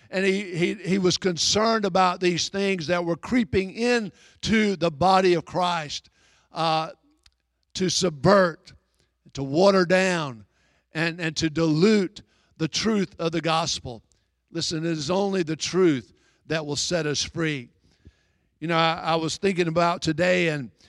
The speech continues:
and, uh, I was thinking about the, the passage of Scripture, uh, in Matthew where Jesus talked about, uh, the sower that went forth and sowed the seed.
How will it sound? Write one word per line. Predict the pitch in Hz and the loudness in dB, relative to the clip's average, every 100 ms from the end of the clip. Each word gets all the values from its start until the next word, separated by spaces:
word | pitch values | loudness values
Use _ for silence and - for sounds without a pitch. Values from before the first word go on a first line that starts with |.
| _ _ | _ _
and, | 165 165 156 - _ - | -2 -2 -2 -10 _ -8
uh, | 156 160 160 104 | -2 0 0 -4
I | 160 160 | -4 -4
was | 156 | -2
thinking | - 196 185 | -2 -2 0
about | 170 180 175 151 | 2 2 2 0
the, | 165 156 - - | 0 0 -6 -6
the | 160 151 - - | -4 -4 -10 -8
passage | - 190 170 170 156 | -2 0 0 -2 -4
of | 160 | -4
Scripture, | - 196 185 - 160 135 _ - - - | 2 2 2 0 0 0 _ -20 -20 -8
uh, | 160 165 170 | -2 0 0
in | 175 170 | -2 0
Matthew | 190 190 170 165 185 | 4 4 2 0 2
where | 147 170 165 | 4 2 0
Jesus | 123 185 202 165 170 - | 0 0 0 0 -4 -2
talked | 170 180 175 | 2 0 0
about, | 156 160 160 156 - _ _ _ _ _ _ _ - | -4 -2 -2 -2 -8 _ _ _ _ _ _ _ -4
uh, | 160 156 | -2 0
the | 143 | 0
sower | - - 190 190 170 131 - _ _ - | -2 2 6 6 4 0 -8 _ _ -4
that | 165 165 | -2 0
went | 160 185 175 | 2 2 0
forth | 185 185 175 160 | 2 4 4 2
and | 160 | -4
sowed | 143 - 190 190 160 | -2 0 2 2 0
the | 156 | -2
seed. | 139 - 190 180 139 | 0 0 0 0 -2